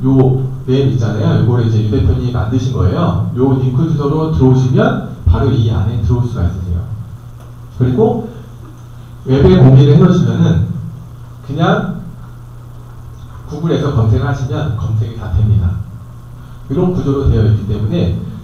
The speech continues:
첫 번째 해야 될 게 구글을 제대로 이해를 하셔야 돼요. 구글이, 구글 안에 보시면 현업 도구가 이 안에 다 들어가 있으세요. 문서 작성하는 거, 뭐 채팅하는 거, 화상 채팅도 가능하고요.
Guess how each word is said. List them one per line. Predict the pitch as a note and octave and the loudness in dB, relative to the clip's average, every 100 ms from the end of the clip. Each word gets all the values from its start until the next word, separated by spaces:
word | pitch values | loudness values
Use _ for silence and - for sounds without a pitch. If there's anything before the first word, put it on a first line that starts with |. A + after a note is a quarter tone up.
| - - - - - - - - - - | -16 -16 -18 -16 -18 -18 -18 -18 -10 -4
첫 | B3+ | 0
번째 | C#4 C4 A3+ | 2 2 2
해야 | G#3+ A#3 | 2 2
될 | C#3 - | 0 -2
게 | G3+ G3+ - - | 0 0 0 -2
구글을 | - - F3 F#3 F#3 F3+ - | -2 -2 2 2 2 0 -2
제대로 | - - C#3 D3 | -2 2 2 2
이해를 | - G#2 G2+ | 0 0 0
하셔야 | - - - | 0 0 0
돼요. | - - - - - | -2 -2 -2 -6 -10
구글이, | C#3 C#3 E3 E3 - - - - - | -8 -2 0 2 2 0 -4 -6 -12
구글 | - C#3+ E3 | -10 -6 -2
안에 | D3+ D3 | -2 0
보시면 | A#2 - D3+ D3 | 0 0 0 4
현업 | B3+ C#4 C#4+ | 4 4 2
도구가 | E3+ D#3+ C3+ G3+ C#3 C3 B2 | 0 -2 0 2 2 0 0
이 | |
안에 | C3 C3+ C3+ | 0 0 0
다 | - D3 | 0 2
들어가 | C#3+ C#3 C3+ | 2 2 2
있으세요. | C3 - G#2 F#2 F2+ - - - | -2 -2 -2 -2 -4 -8 -14 -10
문서 | B2+ C3 D3+ | -6 -2 -2
작성하는 | B2+ - A#2+ A2 A2 A2 | -2 -4 -6 -2 0 0
거, | C3 G3+ - - - | 0 -2 -4 -8 -10
뭐 | G#3 | -6
채팅하는 | - A#3 A3+ G3+ C#3+ - | -2 2 2 2 2 -2
거, | G3 | -4
화상 | - G3+ C4 - | -4 -4 -4 -4
채팅도 | G3+ E3 - - | -4 -2 -4 -4
가능하고요. | - - - - F2+ F2 - | -6 -6 -6 -4 -4 -4 -6